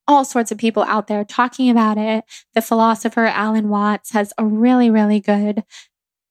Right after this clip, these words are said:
few books about it. He did a lot of experimental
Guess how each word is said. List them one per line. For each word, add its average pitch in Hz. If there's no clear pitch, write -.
few 302
books 190
about 214
it. 311
He 226
did 214
a 214
lot 214
of 196
experimental 220